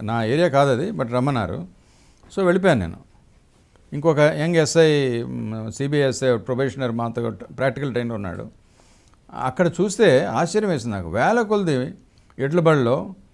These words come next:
ఆ, కుటుంబాలు వచ్చేసి వంటలు చేసుకొని, ఆ, అక్కడ ఒక వాగుంది, ఆ, అక్కడ వచ్చేసి ఈ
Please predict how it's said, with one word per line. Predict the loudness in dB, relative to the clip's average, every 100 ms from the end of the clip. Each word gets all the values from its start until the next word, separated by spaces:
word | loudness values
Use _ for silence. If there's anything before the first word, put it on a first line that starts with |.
| _ _ _ -8
ఆ, | -4 -2 -2
కుటుంబాలు | 0 4 6 4
వచ్చేసి | 2 -2 -2 -2
వంటలు | 0 0 0 0
చేసుకొని, | 0 -2 -4 -4 -4 -10 -16 _ _ _ -6
ఆ, | -2 -2 -2 -2 -6 -8 -14 -16
అక్కడ | -8 -4
ఒక | 0
వాగుంది, | 4 4 4 2 0 -4 -10 _ _ _ _ _ -10
ఆ, | -6 -2 -2 -4
అక్కడ | -2 0 2 2 0
వచ్చేసి | -4 -6 -6 -4
ఈ | -4 -2 0 -2